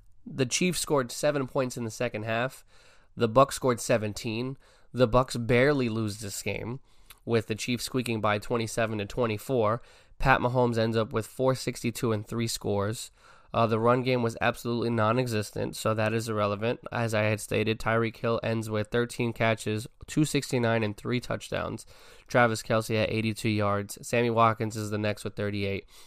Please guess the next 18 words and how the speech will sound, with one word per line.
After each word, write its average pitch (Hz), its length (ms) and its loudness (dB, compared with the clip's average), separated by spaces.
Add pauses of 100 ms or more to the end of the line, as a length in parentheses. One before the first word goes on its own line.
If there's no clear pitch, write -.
(140)
It - 60 -2
was 107 120 0
all 123 220 4
Tyreek 120 420 2
Hill 110 280 0
all 110 160 2
day 113 200 2
long. 104 440 0 (320)
The 107 260 0
secondary 117 600 2
of 107 140 0
the 107 80 0
Tampa 110 280 -2
Bay, 110 180 0
Bay, 104 260 -2 (140)
the 110 120 -2
Tampa 120 340 -2
Bay 107 380 0